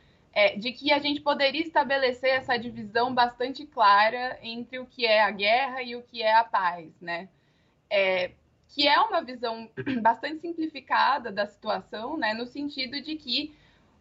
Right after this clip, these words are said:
o conflito, na verdade, ele é a parte mais superficial, vamos dizer assim, da violência, né? A estrutura de violência, ela pode, é, é, ser difundida em diversas outras áreas, né? Inclusive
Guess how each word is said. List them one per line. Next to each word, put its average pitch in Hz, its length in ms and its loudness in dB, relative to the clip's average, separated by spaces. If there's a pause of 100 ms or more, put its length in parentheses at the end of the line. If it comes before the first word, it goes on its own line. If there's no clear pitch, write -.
(260)
o 330 140 0
conflito, 330 580 2
na 254 140 0
verdade, 220 600 2
ele 269 240 -4
é 269 200 2
a 320 100 4
parte 254 580 2
mais 320 360 -2
superficial, 370 920 0
vamos 226 240 -12
dizer 202 180 -6
assim, 240 280 -12
da 247 100 0
violência, 175 760 -6
né? 180 160 2
A 143 100 0
estrutura 311 580 -6
de 240 140 -10
violência, 214 640 -4
ela 277 180 0
pode, 285 340 0 (160)
é, 202 560 4
é, 196 60 -10
ser 226 760 0
difundida 262 800 -6
em 277 80 -4
diversas 262 720 2
outras 196 420 -4
áreas, 160 440 2
né? 175 120 -14
Inclusive 254 760 -12